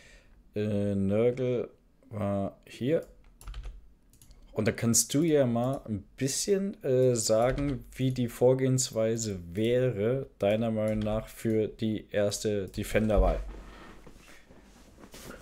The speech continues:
So, jetzt hättest du quasi, das wäre jetzt das Ergebnis, was wir sehen würden, ne? Also wir machen jetzt mal Battleplan noch unabhängig.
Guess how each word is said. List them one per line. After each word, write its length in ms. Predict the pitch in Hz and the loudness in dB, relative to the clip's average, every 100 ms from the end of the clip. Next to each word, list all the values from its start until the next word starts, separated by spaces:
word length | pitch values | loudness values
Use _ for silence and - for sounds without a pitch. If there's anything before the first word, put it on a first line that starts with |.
| - - - | -14 -14 -2
So, 280 | - 160 143 | 8 10 10
jetzt 180 | 147 165 | 12 12
hättest 240 | 175 180 | 12 12
du 80 | 190 | 10
quasi, 340 | - 156 147 139 | 10 8 10 8
das 200 | 156 - | 6 6
wäre 100 | 160 | 4
jetzt 160 | 147 | 4
das 80 | 135 | 6
Ergebnis, 400 | 131 143 151 131 | 6 4 0 2
was 140 | 131 127 | 2 2
wir 80 | |
sehen 280 | 104 135 170 | 2 2 2
würden, 200 | 170 165 | 0 2
ne? 160 | 135 123 - | 2 0 -2
Also 340 | 113 107 104 | 0 0 0
wir 100 | 110 | 0
machen 160 | 110 120 | 2 2
jetzt 140 | 123 123 | 0 0
mal 80 | |
Battleplan 500 | 104 120 135 131 123 | 2 2 2 4 4
noch 120 | 113 - | 4 0
unabhängig. 580 | 147 123 113 123 - | 0 2 2 0 -2